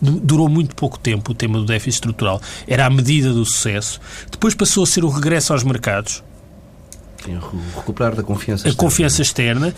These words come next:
Speaker 1: Eh, e a-, e agora já estamos numa outra fase. Eh, o governo só quer dizer que cumpriu,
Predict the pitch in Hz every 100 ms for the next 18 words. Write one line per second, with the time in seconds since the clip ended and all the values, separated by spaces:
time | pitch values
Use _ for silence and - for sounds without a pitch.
0 | - 180 180 - 190 208 196 185 180 160
1 | 165 170 185 180 190 208 185 196 196 190
2 | 208 - 190 165 151 - - - - -
3 | 156 - - - - 185 143 139 185 180
4 | - - - - 196 - 185 160 165 151
5 | 156 - 175 156 139 160 170 226